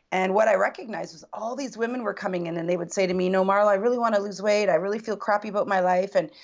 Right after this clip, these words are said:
so, of course, I would start asking questions. "Why do you wanna lose weight? Why do you feel crappy about your life? You know, why, why are you staying in this thing that's unhappy? Or, or if you don't love your job, why are you staying?" So I would get to the bottom of what was really going on. And everybody was just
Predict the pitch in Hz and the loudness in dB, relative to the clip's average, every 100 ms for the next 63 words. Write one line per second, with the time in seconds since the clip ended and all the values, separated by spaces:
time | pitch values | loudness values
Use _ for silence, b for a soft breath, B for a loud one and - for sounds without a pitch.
0 | B - 214 196 240 240 220 202 220 - | B -12 -10 -2 0 2 2 0 0 2
1 | 202 220 202 - 302 - 151 185 262 262 | 0 -2 -10 -10 -10 -10 -8 -6 -6 -8
2 | 247 233 208 247 262 - 170 208 262 262 | -10 -14 -8 -6 -6 -2 -2 0 -4 -8
3 | - 233 220 202 - - - - - B | -6 -8 -8 -8 -6 -6 -4 -4 -6 B
4 | B B - 190 185 190 190 - 190 196 | B B -6 -4 0 2 2 0 0 2
5 | 220 247 233 226 226 214 214 202 - 233 | 4 2 -2 -8 -6 -6 -8 -8 -8 -8
6 | 233 180 - - - 185 185 185 208 214 | 0 -2 -2 -14 -6 -2 -2 0 0 0
7 | - 160 - 175 180 202 208 196 208 202 | -2 0 2 2 0 -4 -4 0 0 0
8 | 202 202 180 180 196 196 214 214 180 B | 0 0 2 0 0 -6 -4 -4 -6 B
9 | B B - 233 226 214 190 262 262 233 | B B -8 0 0 0 0 0 0 -6
10 | 208 175 208 269 175 165 180 170 180 180 | -2 2 2 0 -6 -10 -12 -12 -10 -10
11 | 175 170 165 220 208 - 180 170 - _ | -6 -6 -2 -2 -2 -2 -4 -6 -10 _
12 | - 202 233 247 175 160 165 156 - 180 | -2 -2 -2 -4 -2 -2 -4 -10 -8 -8
13 | 170 - | -8 -12